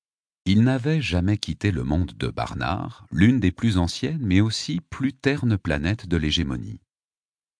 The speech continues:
Barnard faisait partie du Retz, mais cela faisait peu de différence pour Sol et Sarai, dans la mesure où ils ne pouvaient se permettre de se distransporter souvent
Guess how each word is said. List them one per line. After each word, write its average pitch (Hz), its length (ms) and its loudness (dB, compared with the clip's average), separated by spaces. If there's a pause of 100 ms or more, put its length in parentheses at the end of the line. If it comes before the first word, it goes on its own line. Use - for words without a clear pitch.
(180)
Barnard 90 440 2
faisait 64 280 -6
partie - 300 -8
du 62 120 -6
Retz, 110 460 -6 (580)
mais 139 220 2
cela 127 320 -2
faisait 95 300 -2
peu 80 140 -2
de 69 100 -4
différence 67 600 -4
pour - 260 -10
Sol 98 220 0
et 64 60 -4
Sarai, 95 640 -4 (420)
dans 82 140 2
la 98 100 4
mesure 110 600 2
où 92 160 4
ils 95 80 4
ne 87 120 4
pouvaient 98 360 -2
se - 160 -4
permettre 73 640 -4
de 73 120 -6
se - 140 -4
distransporter 71 800 -6
souvent 95 500 -6